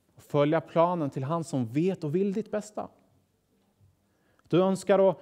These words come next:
låta honom drömma dina drömmar, som vi pratade om på måndag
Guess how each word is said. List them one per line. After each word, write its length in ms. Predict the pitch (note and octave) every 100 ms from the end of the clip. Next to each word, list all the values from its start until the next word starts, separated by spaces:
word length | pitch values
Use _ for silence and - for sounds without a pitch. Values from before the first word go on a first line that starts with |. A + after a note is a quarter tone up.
| -
låta 340 | D3+ F3+ F#3+ F#3
honom 360 | F#3+ G3+ G3+
drömma 360 | D#3+ G3+ G3+ G3+
dina 200 | G#3 G3+
drömmar, 380 | F#3 G3+ G3+ F#3+
som 140 | F#3
vi 60 | E3
pratade 320 | E3 E3 E3+
om 80 | D#3+
på 100 | D3+
måndag 320 | D3+ C#3+ -